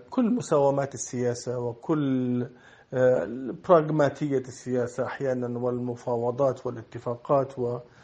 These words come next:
وسوى ذلك كلها، آه، كان يراها مجرد هوامش تافهة، آه، على، على متن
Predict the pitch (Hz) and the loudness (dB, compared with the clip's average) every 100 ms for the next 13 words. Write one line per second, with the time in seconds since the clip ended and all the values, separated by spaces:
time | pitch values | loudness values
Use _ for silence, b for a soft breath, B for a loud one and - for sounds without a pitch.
0 | B - 147 151 143 135 139 135 131 - | B -2 0 2 4 4 4 0 -4 -2
1 | 226 208 151 165 170 170 B B B - | -2 0 -2 -2 -4 -6 B B B -4
2 | 131 131 131 127 123 117 120 123 - b | 0 2 2 2 2 0 -4 -6 -8 b
3 | b - 156 147 139 147 135 113 135 131 | b -2 2 4 2 2 -2 -2 0 0
4 | 123 123 117 117 - - - 123 143 135 | 0 -2 -4 -8 -10 -10 -4 0 2 2
5 | 113 127 131 139 127 123 - B B B | -2 -2 0 0 0 -4 -10 B B B
6 | _ - 151 - 120 123 135 b b b | _ 6 6 4 -2 -4 -6 b b b
7 | b - 120 117 120 143 156 143 139 139 | b -6 -2 0 0 0 4 4 2 -4
8 | 135 117 - 143 139 139 151 180 180 - | -6 -8 -4 0 2 2 4 2 0 -6
9 | 160 143 151 | -2 -2 -4